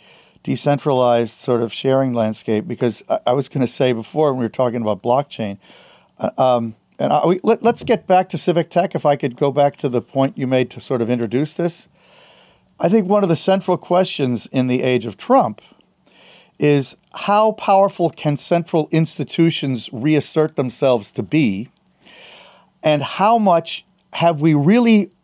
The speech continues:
moved to a fundamentally new type of society where citizens are empowered by the tools of technology in order to really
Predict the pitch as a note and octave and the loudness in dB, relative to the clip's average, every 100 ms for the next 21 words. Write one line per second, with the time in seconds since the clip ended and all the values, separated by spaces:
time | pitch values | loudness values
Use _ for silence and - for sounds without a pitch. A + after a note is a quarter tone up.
0 | _ - C3+ D#3 G#3 F#3 B2+ A2+ - - | _ -10 -2 4 6 6 4 0 -16 -2
1 | D#3+ C3+ C3+ C3 B2 - F#3 F#3 E3 E3 | 2 2 2 -2 -2 -2 0 0 2 0
2 | D3+ C#3+ C3 B2 - - - C3+ E3+ G3+ | 2 0 0 -2 -18 -20 -8 0 2 2
3 | - E3 D#3 - - B2+ - E3+ F#3+ F3+ | 2 0 2 -2 -4 -6 0 4 4 2
4 | B2 G#2+ - D3 C3 B2 A#2+ _ _ _ | 0 -2 -2 0 2 2 0 _ _ _
5 | - - G3 G3 - E3 C#3+ - - E3 | -10 -2 2 2 0 0 0 -2 -2 2
6 | F#3 G#3 D#3 C3 C#3+ B2+ A#2 A2+ G#2 A#2+ | 4 4 2 0 0 2 2 0 0 2
7 | A#2 - C3+ A#2+ A#2+ G#2 - A#2+ C3 A#2 | 0 -2 0 0 -2 -4 -4 -4 0 2
8 | A#2 A2 G2+ A2 G#2+ _ - - _ C3+ | 2 0 -4 -8 -8 _ -20 -20 _ -2
9 | C3+ - D3 C#3+ - C3 D3+ D3+ C3+ A#2+ | -2 0 0 0 0 0 2 2 2 0